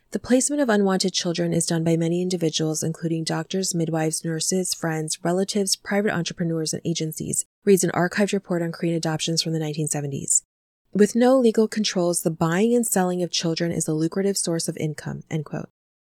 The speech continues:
Other countries that took in Korean adoptees have investigated the adoption processes from South Korean adoptions. In twenty twenty-one, the government of the Netherlands investigated South Korean adoptions to their country and noted that, quote, "Adoptions from South Korea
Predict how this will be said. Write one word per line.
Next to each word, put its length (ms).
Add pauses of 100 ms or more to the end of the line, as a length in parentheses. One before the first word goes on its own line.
Other 200
countries 440
that 160
took 160
in 100
Korean 320
adoptees 400
have 100
investigated 640
the 80
adoption 420
processes 720
from 320
South 240
Korean 200
adoptions. 640 (440)
In 80
twenty 260
twenty-one, 460
the 80
government 380
of 60
the 80
Netherlands 680
investigated 540
South 200
Korean 220
adoptions 440
to 60
their 200
country 420
and 80
noted 240
that, 240
quote, 300 (420)
"Adoptions 500
from 120
South 240
Korea 500